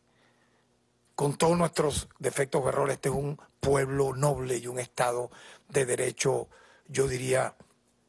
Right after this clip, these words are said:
único en el hemisferio occidental, digan lo que digan. Y esta investigación que estamos nosotros literalmente concluyendo revela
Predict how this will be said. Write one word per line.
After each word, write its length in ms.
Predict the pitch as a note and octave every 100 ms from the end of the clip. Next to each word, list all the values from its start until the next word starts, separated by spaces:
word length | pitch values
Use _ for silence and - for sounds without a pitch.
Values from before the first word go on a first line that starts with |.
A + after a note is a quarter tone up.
| _
único 420 | - A#3 F#3+ E3
en 60 | D3
el 100 | C#3
hemisferio 420 | C3+ B2 C#3+ C#3
occidental, 640 | C#3 - C#3 A#2+ - B2+ B2
digan 280 | B2+ B2
lo 100 | A#2
que 100 | -
digan. 340 | G2+ G#2+ G2+ F#2+ - - - - _
Y 80 | D3+
esta 220 | D#3 G3
investigación 720 | F#3 E3+ - D3 C#3 F3 F3
que 80 | C#3
estamos 340 | C3+ C3 D3 D3+
nosotros 600 | C#3+ D3+ C#3+ D3+ C#3+ B2 - - - _ _ _ _ _ _
literalmente 720 | C#3+ C#3+ C#3 C3+ C#3+ C#3+ D3+
concluyendo 640 | D#3 D3+ E3+ F3 F3 F#3
revela 720 | G3 G3 F#3+ A3+ F#3+ C#3 -